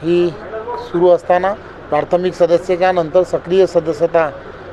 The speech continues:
ही पण सुरू होते. सायमल्टेनियसली यालाही सुरुवात झाली आणि त्या संदर्भातली कार्यशाळा या संपूर्ण महाराष्ट्रामधील असणाऱ्या प्रत्येक विभागामध्ये आदरणीय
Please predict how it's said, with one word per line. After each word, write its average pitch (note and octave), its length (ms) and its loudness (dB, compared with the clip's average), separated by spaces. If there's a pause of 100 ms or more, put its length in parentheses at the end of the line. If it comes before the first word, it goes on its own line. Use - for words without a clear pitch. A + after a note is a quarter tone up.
(160)
ही F3 60 -6
पण E3+ 180 0
सुरू E3+ 260 2
होते. F3 340 2 (220)
सायमल्टेनियसली F3 720 0
यालाही E3+ 340 4
सुरुवात E3+ 340 4
झाली F#3 260 2
आणि A#3 180 0
त्या F#3 240 0
संदर्भातली F#3 640 0 (420)
कार्यशाळा F3 560 2 (580)
या E3+ 80 6
संपूर्ण E3+ 520 0
महाराष्ट्रामधील F3 880 0
असणाऱ्या F3+ 380 0
प्रत्येक F3 420 0
विभागामध्ये E3 680 2 (460)
आदरणीय E3+ 540 4